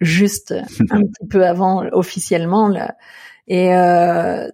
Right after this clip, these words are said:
Speaker 1: donc oui, c'est, chaque année est importante, surtout au début. Et puis, euh,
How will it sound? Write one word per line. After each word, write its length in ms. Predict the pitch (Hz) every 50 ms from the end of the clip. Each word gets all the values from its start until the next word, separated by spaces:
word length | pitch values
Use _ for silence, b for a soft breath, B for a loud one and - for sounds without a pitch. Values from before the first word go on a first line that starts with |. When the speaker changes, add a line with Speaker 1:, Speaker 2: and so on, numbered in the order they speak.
| -
Speaker 1:
donc 300 | 170 175 196 208 208 214
oui, 180 | 254 262 262 254
c'est, 320 | - - 196 185 180 180
chaque 280 | 175 - - 208 202 233
année 180 | 208 208 226
est 180 | 240 220 208 208
importante, 540 | 190 180 - 202 185 - - 240 226 226 220
surtout 340 | - - 185 - - 208 185
au 100 | 180 175
début. 460 | 160 180 180 175 214 233 247 262 262
Et 80 | 247
puis, 340 | 214 - - - - 190 185
euh, 320 | 175 175 175 175 170 175